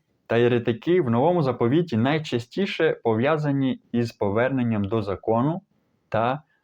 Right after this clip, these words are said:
сварок про закон. Бо це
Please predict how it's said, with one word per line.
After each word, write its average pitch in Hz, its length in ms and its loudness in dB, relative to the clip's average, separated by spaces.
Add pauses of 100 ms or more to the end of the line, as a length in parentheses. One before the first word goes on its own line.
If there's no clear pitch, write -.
(160)
сварок 123 520 0
про 101 160 -4
закон. 92 440 -6 (1000)
Бо 113 160 0
це 185 420 0